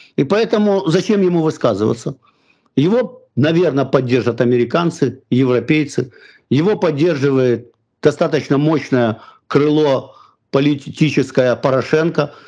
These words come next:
Сам Порошенко неоднократно заявлял о поддержке Залужного.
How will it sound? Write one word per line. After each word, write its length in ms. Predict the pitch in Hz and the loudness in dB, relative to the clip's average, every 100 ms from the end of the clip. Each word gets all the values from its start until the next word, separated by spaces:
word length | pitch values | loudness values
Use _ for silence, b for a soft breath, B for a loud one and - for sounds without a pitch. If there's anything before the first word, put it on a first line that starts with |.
| B | B
Сам 380 | - 175 190 180 | -4 0 0 2
Порошенко 600 | 180 170 - 170 160 160 | 0 0 0 0 2 2
неоднократно 880 | 156 143 143 151 147 139 139 - - | 2 0 -2 0 -2 0 -2 -4 -4
заявлял 480 | 127 143 143 143 127 | 0 2 2 0 0
о 120 | 131 | -2
поддержке 640 | 135 127 135 135 - 127 - | -2 0 0 0 0 0 0
Залужного. 680 | 110 131 123 107 110 110 | 0 2 2 2 0 0